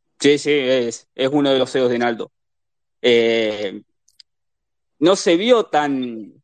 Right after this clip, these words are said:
acentuado como se vio, por ejemplo, Tigre Godoy Cruz,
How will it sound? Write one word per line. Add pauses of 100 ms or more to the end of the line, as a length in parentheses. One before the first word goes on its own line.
(160)
acentuado
como
se
vio,
por
ejemplo,
Tigre
Godoy
Cruz,